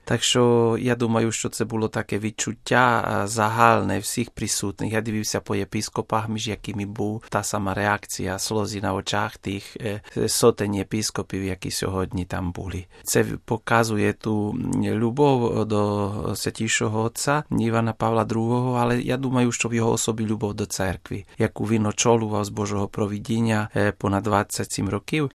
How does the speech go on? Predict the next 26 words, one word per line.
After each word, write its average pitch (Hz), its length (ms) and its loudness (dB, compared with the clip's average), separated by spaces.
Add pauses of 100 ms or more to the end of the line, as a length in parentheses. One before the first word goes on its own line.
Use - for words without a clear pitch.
(240)
І 110 720 6
ми 113 420 2
всі - 280 0
були 104 240 0
свідками 101 580 0
того, 101 420 -2
що - 400 -4
через 117 400 6
нього 101 420 0
Господь 110 440 -2
Бог 98 540 -2
дійсно 104 480 -2
Святим 104 460 0
Духом 95 400 -4
провадить 95 500 -6
свою 92 320 -4
церкву. - 560 -6 (200)
І 113 60 0
сьогодні 117 500 4
то 104 120 -6
так - 240 -4
собі 101 380 -4
усвідомили, 98 840 -2
що 101 680 0
ця 107 180 0
беатифікація, 95 1160 -4